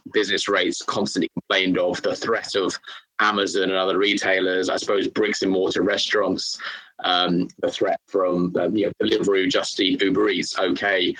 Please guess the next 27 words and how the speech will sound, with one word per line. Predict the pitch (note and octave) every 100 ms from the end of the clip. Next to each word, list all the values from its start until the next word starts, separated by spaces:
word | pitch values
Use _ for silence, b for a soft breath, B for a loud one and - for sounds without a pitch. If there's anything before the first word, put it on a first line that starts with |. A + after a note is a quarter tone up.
| B B _ _
those | - A#2 G2 F#2
restaurants | G2 F#2+ G#2+ F#2+ F#2+ -
were | F#2+
offering, | F#2+ - F2+
offer, | F#2+ - G#2
offering | G2+ F#2 F2+ F2+
their | F2+ G2
own | G2 F2+
sort | F#2+ F2
of |
delivery | E2 F#2 F#2+ F2+
services, | - F2+ E2 F2 -
et |
cetera. | - - A#2 -
But | -
again, | G2 A#2+ A2+ F#2
it, | F2 G2
it, | F#2+ G#2
it | -
has | G2+ G2 -
had | - F#2+
an | F2+
effect, | - F#2+ F2+ -
no | F#2+ A2
doubt, | G#2+ G2 F2 F2
on | F2
footfall. | - - - - -